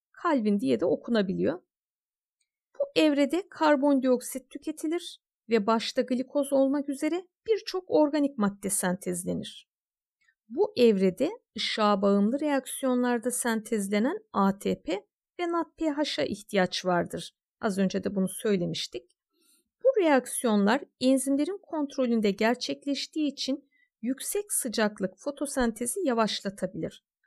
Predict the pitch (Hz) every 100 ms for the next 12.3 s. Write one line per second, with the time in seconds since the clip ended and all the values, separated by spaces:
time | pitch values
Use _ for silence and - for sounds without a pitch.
0 | _ - 233 - 214 214 - 349 - 294
1 | - 247 247 214 214 - 359 392 _ _
2 | 240 - 185 180 180 262 240 208 190 -
3 | - - - _ _ _ _ _ _ _
4 | _ _ _ _ _ _ _ - - 494
5 | 453 349 247 202 190 175 - - 392 _
6 | - 208 190 208 214 208 208 208 - -
7 | 349 330 _ _ 196 202 202 196 247 311
8 | 269 240 202 208 208 226 359 - - 294
9 | 254 240 - 202 - - - - - -
10 | - - _ _ _ _ _ _ _ _
11 | _ _ _ 285 349 - 381 359 359 -
12 | 370 -